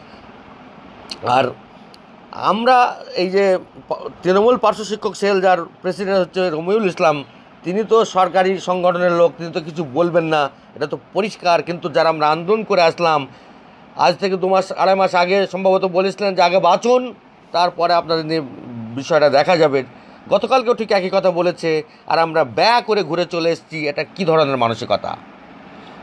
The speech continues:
এটা কী ধরনের মানসিকতার পরিচয় যে সেখানে বলা গেল না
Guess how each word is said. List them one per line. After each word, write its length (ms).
এটা 220
কী 240
ধরনের 440
মানসিকতার 680
পরিচয় 600
যে 100
সেখানে 260
বলা 300
গেল 360
না 160